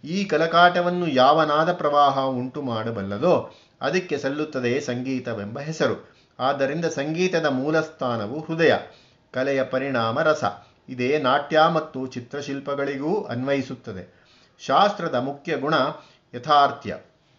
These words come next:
ಅದು ಪ್ರತ್ಯಕ್ಷ ಪ್ರಮಾಣವುಳ್ಳದ್ದು. ಅದರ ರುಜುವಾತು ತರ್ಕದಿಂದಲೂ ಸಕಲ ಜನಸಮ್ಮತಿಯಿಂದಲೂ ಬರುತ್ತದೆ. ಇದಕ್ಕೆ ಪದ, ಚರ್ಚೆ ಬೇಕು.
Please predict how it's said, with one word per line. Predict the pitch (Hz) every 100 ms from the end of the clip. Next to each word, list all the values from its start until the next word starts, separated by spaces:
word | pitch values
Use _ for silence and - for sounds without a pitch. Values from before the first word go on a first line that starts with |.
| _ _ _ _ _
ಅದು | 127 151 160 170 - _ _
ಪ್ರತ್ಯಕ್ಷ | 123 131 190 190 -
ಪ್ರಮಾಣವುಳ್ಳದ್ದು. | 180 147 139 139 139 123 113 98 92 - _ _ _
ಅದರ | 127 135 147
ರುಜುವಾತು | 131 131 165 165 190 143
ತರ್ಕದಿಂದಲೂ | 131 120 - 147 147 151 165 185 - _ _ _
ಸಕಲ | - 131 156 151
ಜನಸಮ್ಮತಿಯಿಂದಲೂ | 139 143 131 143 147 143 131 123 120 117 147
ಬರುತ್ತದೆ. | 151 139 143 107 92 - _ _ 143
ಇದಕ್ಕೆ | 147 202 180 - 127 131 165 - _
ಪದ, | 135 135 123 160 -
ಚರ್ಚೆ | 156 156 - 113
ಬೇಕು. | 147 165 151 - -